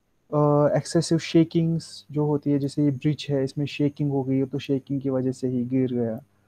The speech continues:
Solid liquefaction, अ, नीचे से जो ज़मीन के नीचे जो, अ, soil liquefaction, basically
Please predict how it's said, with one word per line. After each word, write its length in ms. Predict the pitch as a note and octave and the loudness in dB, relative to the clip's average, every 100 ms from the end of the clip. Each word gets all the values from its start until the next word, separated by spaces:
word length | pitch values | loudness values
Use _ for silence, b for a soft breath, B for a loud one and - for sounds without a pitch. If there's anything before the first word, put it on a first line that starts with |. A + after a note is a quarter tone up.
| _ _ _ _ | _ _ _ _
Solid 400 | - D#3 D#3 D3 | 2 4 6 2
liquefaction, 840 | D3 C#3+ D3+ C#3+ D3 C#3+ - D#3 | 0 -2 -4 2 2 0 -8 -10
अ, 600 | D3 - B2+ C#3+ C#3+ C#3 | -10 -10 -6 -2 -2 -2
नीचे 400 | C#3 C#3+ C#3+ D3 | -2 -2 -2 -2
से 220 | C#3+ D3 C#3+ | -2 -2 -2
जो 180 | C#3 | -2
ज़मीन 320 | C3+ C#3 C#3 C#3 | -4 -2 -2 -2
के 140 | C#3+ | -4
नीचे 280 | C#3+ C3+ C3+ | -4 -4 -4
जो, 360 | C#3 C#3 C3+ | -2 0 0
अ, 840 | C3 - C3 C3 B2+ C3 C3 - - | -2 -2 -2 0 0 0 -2 -4 -8
soil 300 | - D#3 D3+ | 2 4 4
liquefaction, 800 | C#3 C#3 C3 C3 B2 - F#3 F3+ | 0 -4 -8 -6 -6 -8 -10 -8
basically 380 | D3 - C3+ | -8 -10 -12